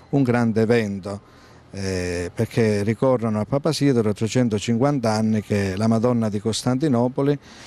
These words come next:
un grande santuario antichissimo del milleduecento, e nel milleseicentosessantacinque è stata proclamata patrona di Papasidero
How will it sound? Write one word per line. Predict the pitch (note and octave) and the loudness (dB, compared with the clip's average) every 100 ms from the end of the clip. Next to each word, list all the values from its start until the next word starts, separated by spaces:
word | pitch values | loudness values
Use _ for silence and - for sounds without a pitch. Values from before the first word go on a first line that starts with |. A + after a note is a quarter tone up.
| - | -8
un | A2+ | 0
grande | G#2+ B2 A#2+ A2 | 2 2 2 0
santuario | A#2 A2 G#2+ A#2 A2+ G#2 | 0 0 2 2 2 0
antichissimo | G2+ G2+ B2 C#3 B2 - A2+ G2+ | -2 -4 -4 0 2 2 0 0
del | G#2+ | 2
milleduecento, | A2+ A#2 A2 B2 F3 C3 A2 A2 A2+ C#3+ - - - - - | 4 4 2 2 0 2 0 0 -2 -4 -8 -20 -20 -14 -2
e | A2+ | 2
nel | A#2+ B2+ | 4 4
milleseicentosessantacinque | D#3+ D3 A#2+ - A#2+ C#3 C3 A2+ G#2+ B2+ - D3 D#3+ F3+ C#3 C3+ A#2+ | 4 2 2 0 0 0 0 0 0 0 0 0 2 0 2 2 2
è | |
stata | A2 B2+ A2+ A2 | 0 0 0 -2
proclamata | D3 D#3 C#3+ A#2 A2+ G#2+ A2 | 0 0 0 0 0 0 -4
patrona | G2+ D#3 C#3+ A#2 A2+ G#2+ | -2 -2 0 0 0 0
di | G#2 | -2
Papasidero | G2 G2 G2+ - F2+ F2+ G#2 C3 | -2 -4 -4 -4 -6 -4 -2 -2